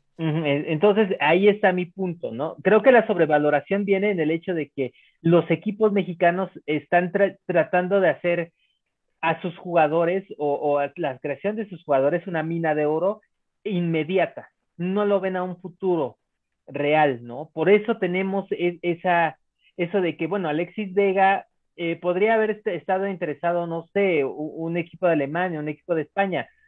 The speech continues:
pero primero, eh, no tiene pasaporte comunitario. Segundo, vas a,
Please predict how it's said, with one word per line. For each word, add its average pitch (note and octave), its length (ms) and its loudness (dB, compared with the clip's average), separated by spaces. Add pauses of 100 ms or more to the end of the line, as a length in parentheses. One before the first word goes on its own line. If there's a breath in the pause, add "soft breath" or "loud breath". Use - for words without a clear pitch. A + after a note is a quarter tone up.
(360 soft breath)
pero G3 180 2
primero, G3+ 580 4
eh, D3 180 2
no E3+ 220 0
tiene F#3 240 0
pasaporte D3+ 440 -4
comunitario. B2 540 -8 (800)
Segundo, A#3+ 560 6
vas G3+ 260 2
a, G3+ 180 4